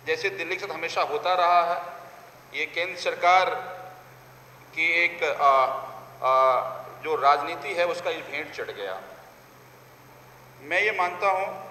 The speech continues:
कि चलो आज जो कुछ भी, आ,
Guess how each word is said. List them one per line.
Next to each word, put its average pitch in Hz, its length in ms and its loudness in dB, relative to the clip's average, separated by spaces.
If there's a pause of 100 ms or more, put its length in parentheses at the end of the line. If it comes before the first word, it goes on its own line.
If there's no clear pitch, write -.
(1040)
कि 160 80 -8
चलो 180 360 0
आज 170 520 6 (440)
जो 147 100 -6
कुछ 170 220 -8
भी, 175 320 4 (260)
आ, 131 280 4